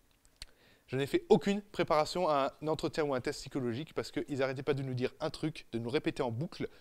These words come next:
On veut que vous soyez spontané et sincère. Le test psychologique, c'est pas quelque chose qui se révise, c'est quelque chose sur ce que vous êtes.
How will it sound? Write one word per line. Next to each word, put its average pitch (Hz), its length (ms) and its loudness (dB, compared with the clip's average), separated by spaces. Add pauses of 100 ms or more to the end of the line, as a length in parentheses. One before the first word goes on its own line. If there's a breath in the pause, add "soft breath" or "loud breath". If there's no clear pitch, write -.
(140 soft breath)
On 143 80 2
veut 143 180 4
que - 120 0
vous 135 100 2
soyez 143 240 2
spontané 156 560 0
et 120 60 -4
sincère. - 480 -6 (480 soft breath)
Le 120 60 0
test 180 260 0
psychologique, 156 680 -2 (220 soft breath)
c'est - 140 -4
pas 180 140 4
quelque 165 120 -2
chose 165 140 0
qui 135 100 -8
se 117 140 -2
révise, 151 480 0 (320 soft breath)
c'est 127 140 -2
quelque 135 120 -2
chose 180 160 -2
sur - 100 -4
ce - 120 -2
que 160 120 2
vous 123 240 0
êtes. - 240 4